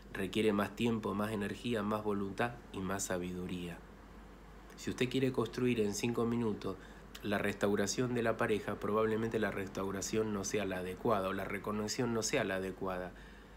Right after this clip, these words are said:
Más bien, usted se está apresurando por amor, por, por fe, por ansiedad, a, a, a dar por terminada la crisis, a intentarlo, pero la crisis va a seguir estando, la herida va a seguir estando. Esto, esto es el,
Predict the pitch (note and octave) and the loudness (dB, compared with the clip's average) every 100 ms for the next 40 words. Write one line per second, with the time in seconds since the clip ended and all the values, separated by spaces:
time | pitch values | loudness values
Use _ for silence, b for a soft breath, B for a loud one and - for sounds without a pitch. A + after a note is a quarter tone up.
0 | B B - A2 A2 C3+ C3+ - A#2 A#2+ | B B 0 2 4 4 2 -2 -4 0
1 | B2 B2 B2+ A#2 B2 - C3 B2+ A#2+ A#2+ | 0 2 0 2 0 2 4 4 4 0
2 | B2 G#2+ A2 A#2+ B2 A#2+ A#2+ A2+ F#2 F#2 | -2 0 2 4 4 2 0 -2 -4 -4
3 | F2 G2+ G#2+ - B2 A#2 A2+ G#2 F#2+ G2 | -4 -4 -2 0 2 2 -2 -2 -2 -2
4 | G2+ B2 A#2+ A#2+ B2 B B B B B | 0 2 4 2 0 B B B B B
5 | - - - - G#2 G#2 - G2+ F#2+ F#2+ | -18 -18 -14 0 2 2 2 0 2 2
6 | F#2 G#2 A2+ C3 B2+ A2+ A2+ A2 A#2+ A#2+ | 2 2 4 4 4 4 4 4 4 4
7 | A#2+ A#2 A2+ C3 A#2 A2+ G#2+ G#2+ A2+ B2 | 4 2 2 2 2 0 2 2 2 2
8 | B2+ C3+ A#2+ C3 C3 G#2+ A2+ B2 - G2 | 4 4 6 2 2 2 2 0 -4 -6
9 | G2 G2+ A#2+ A2 G2+ G2 F#2+ F#2 - A#2+ | -4 -2 0 2 2 0 -2 -4 0 2
10 | G#2 E2+ E2+ - - - - - - - | 2 -2 -8 -14 -16 -16 -16 -16 -12 -6
11 | F2+ G#2+ C#3+ A2 F#2 F2+ F#2 F2+ F#2 F2+ | -2 2 2 2 0 -4 -4 -4 -6 -6
12 | F2+ F2 F2 F2 B B B - C3+ - | -6 -6 -6 -8 B B B -6 -4 0
13 | C#3 C#3+ C3 A#2 | 2 2 2 0